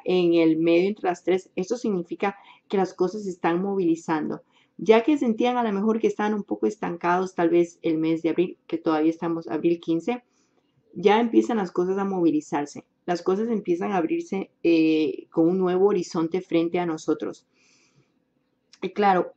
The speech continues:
van a haber cierto tipo de informaciones en los cambios de planes, sobre todo si estamos hablando de la parte financiera para todos, porque la casa once tiene que ver con las ganancias a través de las conexiones.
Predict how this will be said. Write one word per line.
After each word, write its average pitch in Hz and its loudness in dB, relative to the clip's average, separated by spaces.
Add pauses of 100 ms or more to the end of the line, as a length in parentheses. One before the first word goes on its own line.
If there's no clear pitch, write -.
van 175 4
a - 6
haber 226 2
cierto 226 -2
tipo 220 -4
de 233 4
informaciones 202 -2
en 196 -4
los 170 -4
cambios 175 2
de 175 2
planes, 170 -2
sobre 226 -2
todo 294 0
si 294 -2
estamos 208 -4
hablando 180 -4
de 180 -2
la - -8
parte - -4
financiera 156 -4
para 160 0
todos, 165 0
porque 180 -2
la 170 0
casa 180 -4
once 185 -6
tiene 180 -6
que 170 0
ver 165 2
con 190 -4
las 170 -6
ganancias 156 -6
a 165 -4
través 151 -2
de 165 -2
las 160 -4
conexiones. - -12